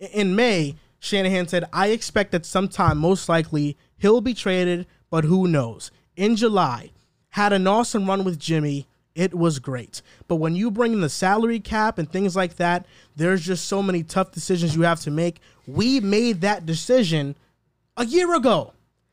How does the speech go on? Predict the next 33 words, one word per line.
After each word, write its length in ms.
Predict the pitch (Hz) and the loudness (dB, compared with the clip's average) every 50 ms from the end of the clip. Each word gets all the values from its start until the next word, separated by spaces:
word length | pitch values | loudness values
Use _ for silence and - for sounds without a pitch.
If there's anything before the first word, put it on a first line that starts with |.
| _ _ _ | _ _ _
So 180 | - - 302 262 | 2 4 6 6
they 160 | 262 311 359 480 | 6 6 4 2
said 320 | - - - 294 269 196 | 2 2 0 0 0 0
this 200 | 196 320 440 - | 0 -2 -2 -2
decision 520 | - - 254 196 - 277 269 233 254 247 233 | -2 -4 -4 -2 0 -2 0 2 2 4 4
was 180 | 214 202 175 | 4 2 2
made 260 | 196 226 254 254 247 196 | 2 4 4 4 4 2
that 60 | 185 | 0
Jimmy 260 | 160 156 214 233 240 | -2 0 -2 -2 -2
G 160 | 190 202 226 220 | -2 -2 -2 0
was 180 | 190 160 139 | 0 -2 -4
gone 520 | 127 - 185 220 240 220 180 156 151 151 156 - _ _ _ _ _ _ _ - | -4 -4 -2 0 2 2 2 0 -2 -6 -10 -14 _ _ _ _ _ _ _ -2
a 120 | 269 320 | -2 0
year 300 | 302 302 330 339 339 339 330 | 2 2 2 2 2 0 0
ago. 400 | 269 269 247 190 143 113 - - _ _ _ _ _ _ _ _ _ _ _ _ _ _ _ _ _ _ _ _ _ _ _ _ | 0 0 0 0 0 -4 -8 -16 _ _ _ _ _ _ _ _ _ _ _ _ _ _ _ _ _ _ _ _ _ _ _ _
Then 240 | - 143 196 214 247 | -4 -2 0 2 2
in 160 | 254 240 220 | 4 4 4
late 180 | 196 208 226 202 | 4 4 2 0
July, 580 | - - 220 196 165 151 139 131 127 127 147 - - _ _ _ _ _ _ _ _ _ _ _ _ _ _ _ _ | -2 -2 0 2 2 2 2 0 -2 -4 -8 -10 -14 _ _ _ _ _ _ _ _ _ _ _ _ _ _ _ _
Kyle 260 | - - 165 160 170 | -2 0 2 2 2
Shanahan 420 | 170 - 175 156 156 151 151 147 147 | 0 -2 -4 -4 -2 -2 -4 -4 -4
said, 180 | - 156 147 | -4 -4 -4
"Jimmy 220 | 139 - 175 214 254 | -2 -2 0 2 4
will 140 | 247 233 196 | 4 2 2
be 140 | 185 196 | 2 0
in 80 | 190 180 | 0 0
a 40 | 170 | 0
good 220 | 139 160 170 165 | 0 0 0 0
spot, 440 | - - - 160 151 151 156 151 - _ _ _ _ _ | -2 -4 -2 0 2 2 0 -2 -8 _ _ _ _ _
most 380 | 151 170 185 214 247 - - - | -2 2 4 6 6 4 2 -2
likely 440 | 190 180 185 196 190 - 196 190 185 | 0 2 2 0 0 0 -2 -2 -2
somewhere 580 | - - - 185 180 160 180 170 156 143 135 | -4 -4 -2 -2 -2 0 0 0 0 0 -2
else." 400 | 123 117 - - - - - - | -4 -6 -10 -12 -12 -12 -12 -14